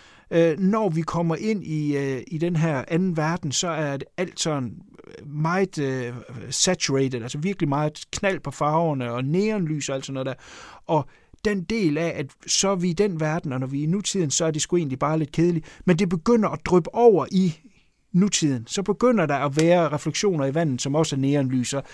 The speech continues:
jeg kan godt lide det visuelle i det. Der er virkelig tænkt over det. Den er pisselækker lavet. Også når vi ligesom skal gå igennem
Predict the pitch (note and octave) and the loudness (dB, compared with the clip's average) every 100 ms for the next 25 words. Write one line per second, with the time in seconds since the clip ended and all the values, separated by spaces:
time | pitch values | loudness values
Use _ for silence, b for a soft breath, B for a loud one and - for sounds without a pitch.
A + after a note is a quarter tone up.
0 | B - - - F3 G#3 A3 G3 D#3+ F#3+ | B -6 -6 -4 -2 -2 0 0 2 2
1 | F#3+ E3 D3+ C#3 B2+ D3 F#3+ G#3+ F3 - | 2 2 2 0 -2 -4 -2 -4 -4 -2
2 | F#3+ C#3 C3 A#2 B2+ D#3 - A#3 - E3 | -2 0 0 0 -4 -6 -4 -4 0 0
3 | D#3+ C3 C3+ B B B - G3+ - F3+ | 0 0 -2 B B B -2 0 2 2
4 | E3 F3 G3 E3 D3 - C#3+ D#3 C#3+ G3+ | 2 0 0 -2 -2 -4 0 0 2 4
5 | F#3+ C3 | 4 0